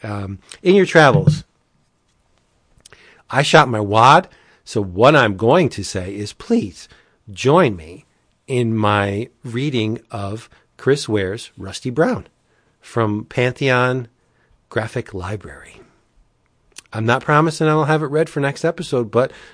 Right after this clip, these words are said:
we can take the journey with each other because it's a big honking book. So if you have it, haven't read it yet, I'm gonna read it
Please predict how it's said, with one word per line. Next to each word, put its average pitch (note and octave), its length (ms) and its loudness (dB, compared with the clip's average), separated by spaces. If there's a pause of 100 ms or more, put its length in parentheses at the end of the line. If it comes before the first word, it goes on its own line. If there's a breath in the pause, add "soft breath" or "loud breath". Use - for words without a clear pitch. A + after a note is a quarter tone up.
we A#2+ 140 -2
can A2 300 -2
take C#3 260 2
the D3 80 -6
journey B2+ 440 -4 (460 soft breath)
with A#2 240 0
each A2+ 160 -2
other G2 280 -4
because G#2+ 340 -10
it's - 140 -2
a F#2 100 -12 (160)
big A2+ 320 -2
honking G#2 420 -6
book. F#2 240 -14
So - 120 -12
if - 120 -14
you A#2+ 80 -8
have C3+ 260 2
it, D3+ 220 0
haven't A#2 280 -6
read B2+ 180 0
it C#3 80 -10
yet, C#3 340 -8
I'm C3+ 160 0
gonna D3+ 140 0
read C#3+ 240 -2
it C#3+ 120 -2